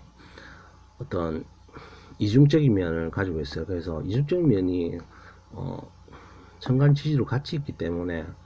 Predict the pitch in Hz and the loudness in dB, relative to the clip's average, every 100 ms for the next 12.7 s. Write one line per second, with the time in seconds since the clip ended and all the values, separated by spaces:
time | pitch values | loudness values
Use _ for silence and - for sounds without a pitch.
0 | - - - 90 - 95 92 - - - | -20 -20 -12 -10 -4 -4 -4 -10 -20 -20
1 | - - 101 123 156 143 113 95 - - | -20 -2 4 6 4 4 2 0 -10 -20
2 | - 85 90 92 - - - - 98 - | -20 -10 -8 -8 -10 -20 -20 -14 -12 -8
3 | 107 92 85 85 87 85 - - - - | -4 -2 -2 -4 -4 -6 -10 -20 -20 -20
4 | - - - - 87 87 95 98 104 110 | -20 -20 -16 -8 -6 -2 0 2 4 6
5 | 117 120 135 139 147 151 - - 147 143 | 4 2 2 4 4 2 -12 0 2 4
6 | 135 143 117 101 160 156 110 92 85 - | 4 2 2 2 2 2 2 0 -4 -4
7 | 87 82 90 - 135 160 170 131 113 92 | -6 -6 -10 -4 -4 -2 -2 2 2 0
8 | - - - - 90 87 90 95 - - | -6 -20 -20 -12 -10 -8 -8 -10 -12 -20
9 | - - - - - - - - - - | -20 -20 -20 -20 -20 -20 -20 -14 -10 -10
10 | - - - - - - - - - - | -10 -14 -16 -20 -20 -20 -20 -20 -20 -6
11 | 95 101 160 175 156 90 82 87 80 76 | 0 2 4 2 0 0 0 -2 -2 -4
12 | 85 - - 107 104 98 95 | -8 -12 -6 -4 -2 -2 -6